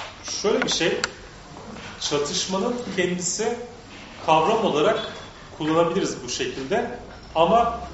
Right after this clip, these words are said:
tekil bir çatışma değil politik olanın tözü. Yani çatışma halinin kendisine bu öze iliştirdiğimizde ama farklı farklı çatışma biçimleri doğuyor. Yani çatışmalar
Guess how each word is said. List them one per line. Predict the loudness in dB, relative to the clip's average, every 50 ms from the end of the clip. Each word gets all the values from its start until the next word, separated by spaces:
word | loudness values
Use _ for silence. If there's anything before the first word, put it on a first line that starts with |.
| -12 -6
tekil | -2 0 0 0 0 -2 -2 -2
bir | 0 0
çatışma | 0 2 0 0 0 -2 -2 -2 -2 -2 -2
değil | -2 -4 -6 -6 -8 -12 -14 -14 -10 -4
politik | -4 -2 -2 -4 -6 -6 -4
olanın | -4 -4 -4 -6 -6 -10 -12 -12
tözü. | -12 -12 -12 -12 -14 -14 -16 -16 -18 -16 -16 -16 -16 -16 -18 -10 -2 4
Yani | 6 6 6 4
çatışma | 4 2 2 2 2 2 0 0 4 6 8 8 8 6 2 -2 -6 -12 -8 0 4
halinin | 6 8 8 8 6 4 0 -2 -2 -2
kendisine | -2 -2 0 0 0 -2 -2 -2 0 2 2 2 2 2 0 -4 -8 -10 -12 -14 -16 -10 -4 -2
bu | 0 2 2 2
öze | 2 2 2 2 0
iliştirdiğimizde | 0 -2 -4 -4 -4 -4 -2 -2 -4 -4 -2 -4 -4 -4 -4 -6 -4 0 2 2 2 2 -2 -6 -10 -14 -14 -16 -16 -16 -18 -18 -18 -4 0
ama | 2 4 4 4 2 4
farklı | 6 6 6 6 6 2 0
farklı | 4 6 6 6 6 4 0 -2
çatışma | -2 -2 -2 -2 -2 -2 -2 -2
biçimleri | 0 0 -2 -2 0 0 0 2
doğuyor. | 2 2 2 4
Yani | 2 2 2 0 -2 -6
çatışmalar | -6 -8 -6 -4 -4 -4 -2 0 2 4 4 4 4